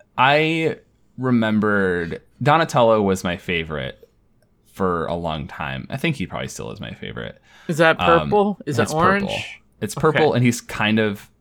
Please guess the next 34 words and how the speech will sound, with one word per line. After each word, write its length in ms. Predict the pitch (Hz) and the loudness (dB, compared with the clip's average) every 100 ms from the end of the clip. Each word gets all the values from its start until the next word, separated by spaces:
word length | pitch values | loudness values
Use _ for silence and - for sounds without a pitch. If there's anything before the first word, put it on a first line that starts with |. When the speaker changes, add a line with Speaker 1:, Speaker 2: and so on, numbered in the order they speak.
| _ _ _ _ - | _ _ _ _ 4
Speaker 1:
I 40 | |
mean, 180 | 202 214 | 6 8
they're 140 | 214 | 6
all 220 | 160 196 190 | 6 4 2
kind 340 | - 107 117 | -2 0 0
of 140 | 113 | 0
the, 540 | 117 110 107 104 101 - | 2 4 4 4 2 0
the 80 | 113 | -2
outcasts 680 | - 104 - - 107 104 - | 0 -2 -2 -2 -2 -2 -4
in 200 | 104 95 | -2 -2
certain 440 | - 107 90 92 | -2 -2 -2 -2
ways, 500 | 85 90 101 110 - | -2 -4 -4 -6 -12
but, 280 | - 92 - | -8 -6 -4
like, 400 | 87 85 - - _ _ _ _ _ _ _ _ | -4 -6 -10 -20 _ _ _ _ _ _ _ _
he's, 360 | - 120 120 - | 2 2 2 -2
he's 220 | 127 120 | 0 2
definitely 520 | 123 117 117 107 101 | 2 2 -2 0 0
the 120 | 95 95 | 2 0
nerdy 840 | 85 87 85 80 80 78 76 76 - _ _ | 0 -2 -4 -4 -6 -8 -8 -12 -16 _ _
brother. 560 | - 80 69 64 67 113 | -6 -6 -4 -8 -10 -10
Like, 220 | 85 76 - | -10 -8 -4
Speaker 2:
Mm-hmm. 360 | 175 139 101 95 _ _ | -4 -4 -6 -10 _ _
Speaker 1:
eh, 280 | 82 80 69 65 - - - | -16 -14 -16 -18 -20 -20 -8
and 480 | 117 104 92 90 - _ - | -2 0 0 -4 -8 _ -8
the, 180 | 127 135 | 0 4
well, 200 | 143 143 | 6 6
the 140 | 139 | 6
reason 300 | 143 214 196 | 6 4 6
that 120 | 147 120 | 4 4
he's 200 | 127 107 | 2 2
my 140 | 104 | 0
favorite 520 | 110 185 147 101 101 | 2 2 4 2 0
is 180 | 117 107 | 0 -2
because 520 | 110 101 113 95 92 | -2 -2 0 0 -4